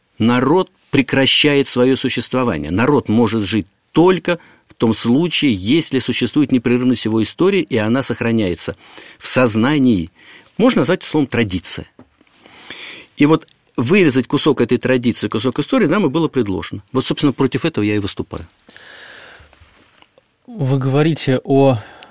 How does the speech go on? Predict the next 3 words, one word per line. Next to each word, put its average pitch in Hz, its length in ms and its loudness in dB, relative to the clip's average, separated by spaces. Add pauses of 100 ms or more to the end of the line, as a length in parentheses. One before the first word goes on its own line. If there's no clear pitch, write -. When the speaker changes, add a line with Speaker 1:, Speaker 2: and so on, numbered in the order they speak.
Speaker 2:
о 123 380 -4 (1400)
том, 165 500 2
что 139 640 0